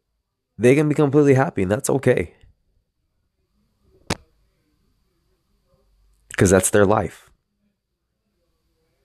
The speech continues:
This podcast really has no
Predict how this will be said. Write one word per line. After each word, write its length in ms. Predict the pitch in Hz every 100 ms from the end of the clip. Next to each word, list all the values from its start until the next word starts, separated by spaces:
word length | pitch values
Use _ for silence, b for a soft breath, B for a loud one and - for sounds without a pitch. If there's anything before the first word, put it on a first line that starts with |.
| _ _ _ _ _ _ _ _ -
This 120 | 101
podcast 460 | - 131 123 98 -
really 160 | 104
has 300 | 95 98 90
no 420 | 95 95 90 87